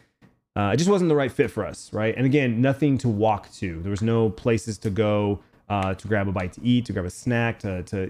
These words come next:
nothing, right? And so this neighborhood has that, and that's what we're very excited about. So that's why we moved. Um, aside from that, again, like I said before, the house was too big. It felt wasted on us.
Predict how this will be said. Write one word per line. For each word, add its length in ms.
nothing, 380
right? 260
And 140
so 180
this 280
neighborhood 420
has 360
that, 280
and 100
that's 140
what 100
we're 100
very 180
excited 320
about. 180
So 80
that's 160
why 380
we 160
moved. 420
Um, 120
aside 340
from 140
that, 300
again, 300
like 140
I 60
said 120
before, 340
the 60
house 280
was 100
too 160
big. 340
It 140
felt 180
wasted 720
on 160
us. 400